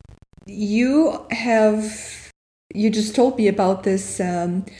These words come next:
enlightenment movement, the new enlightenment movement that you started in Iceland. Can you tell us more about it? I believe that this is a very good way of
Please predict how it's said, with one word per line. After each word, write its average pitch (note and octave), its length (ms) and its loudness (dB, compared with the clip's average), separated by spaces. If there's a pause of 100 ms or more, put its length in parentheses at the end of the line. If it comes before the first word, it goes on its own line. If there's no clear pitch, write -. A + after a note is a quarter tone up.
(200)
enlightenment G3 920 2
movement, F#3 800 0
the G3 80 0
new G#3 240 6
enlightenment G3+ 560 0
movement F3+ 420 0
that E3+ 220 -4
you F3 380 2
started F3 720 -2
in E3+ 280 -2
Iceland. E3+ 600 0 (440)
Can B3 160 4
you C#4+ 160 2
tell D4 240 0
us C#4+ 180 0
more B3 200 4
about A#3 340 2
it? B3+ 360 -4
I G#3+ 120 -2
believe G#3+ 340 2
that A3+ 140 2
this A3 160 2
is G#3+ 120 0
a G#3 40 -6
very A3 300 6
good A3 520 2
way G#3+ 440 6
of F#3+ 420 -4